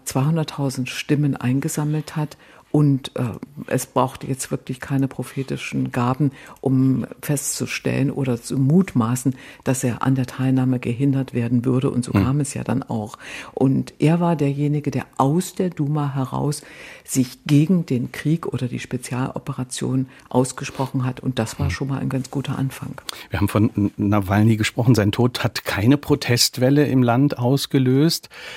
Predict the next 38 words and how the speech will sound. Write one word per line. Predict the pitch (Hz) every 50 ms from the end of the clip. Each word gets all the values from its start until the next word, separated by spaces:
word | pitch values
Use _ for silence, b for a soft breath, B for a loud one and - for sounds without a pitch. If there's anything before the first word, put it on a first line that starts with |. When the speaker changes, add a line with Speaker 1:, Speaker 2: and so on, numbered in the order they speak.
| B B B B B _ -
Speaker 2:
Es | - 110 110 - - -
war | 110 101 95 107 131 156
und | 127 113
ist | 143 135 -
aber | 131 131 131 127
ja | 123 120 117
schon | - - 131 131 127
ein | 123
kleiner | 113 - 120 117 120 120 -
Akt | 117 117 - -
des | 131 - -
Protestes, | - 127 - - 123 123 120 - - 120 - -
äh, | - - 123
seiner | 110 117 113 110 107 -
Trauer | - - - 135 170 147 113 104 - -
anlässlich, | 113 107 104 104 101 - - 104 95 - - - -
äh, | - - - -
Nawalnys | - 120 120 107 104 104 101 98 101 104 101 -
Tod | - 110 107 -
öffentlich | - 107 - 113 104 98 -
Ausdruck | - 104 113 - - 117 - -
zu | -
verleihen. | - - 110 101 98 98 113 131 - B B B B B B B B B
Äh, | 117 - _
was | - 117 107 110 110 -
sagt | - 117 117 - 156
das | 135 -
aus | - 110 135 -
darüber, | - 170 147 139 123 120 110 101
wie | 107 110 117
Putin | 117 - - 123 123 - - 131 117 117 113 110 110 110
Nawalnys | 104 101 101 98 95 104 113 123 135 131 123 -
Bedeutung | - 120 110 117 104 117 - 143 127
dann | 120 117 117
doch | 113 127 - - -
auch | - 131 - -
eingeschätzt | - 156 175 170 113 98 - - 90 87 - - - - -
hat? | 85 - - -